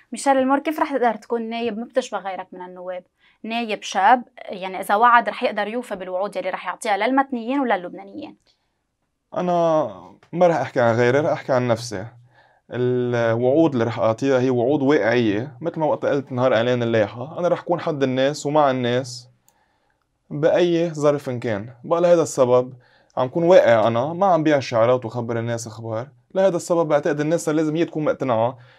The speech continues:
Speaker 2: إنه الصراحة والحقيقة والواقعية هي المطلوبة بهالأيام.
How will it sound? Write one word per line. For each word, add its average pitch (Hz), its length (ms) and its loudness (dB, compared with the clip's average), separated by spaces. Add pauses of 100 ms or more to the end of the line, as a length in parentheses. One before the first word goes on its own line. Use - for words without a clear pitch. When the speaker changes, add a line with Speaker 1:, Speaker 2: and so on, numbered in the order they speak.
(140)
Speaker 2:
إنه 143 100 -6
الصراحة 151 560 6
والحقيقة 156 600 2
والواقعية 151 960 4 (280)
هي 185 500 2
المطلوبة 147 480 0
بهالأيام. 120 380 0